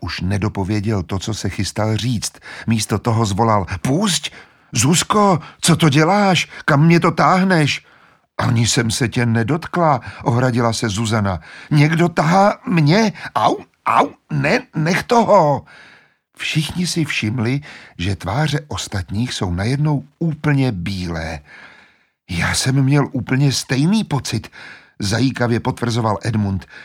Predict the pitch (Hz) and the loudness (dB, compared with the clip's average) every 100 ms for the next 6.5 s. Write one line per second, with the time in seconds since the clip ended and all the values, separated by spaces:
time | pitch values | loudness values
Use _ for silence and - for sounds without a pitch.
0 | - - - 170 139 160 175 - - 139 | -4 -4 0 0 2 2 2 -2 -4 0
1 | 143 151 170 165 170 208 185 139 - - | 0 2 0 0 0 2 2 0 -2 -12
2 | - - - 151 147 185 196 147 151 180 | -20 -20 -4 -4 0 2 4 4 4 2
3 | 196 - 143 254 - _ _ - 139 269 | 2 2 2 2 -2 _ _ -2 2 2
4 | - 208 151 202 156 175 202 180 175 208 | 0 -2 0 0 2 2 2 0 0 0
5 | 233 180 131 - - - - - 220 214 | 2 2 0 -2 -10 -20 -20 -2 2 4
6 | 240 247 165 165 131 | 4 2 0 2 0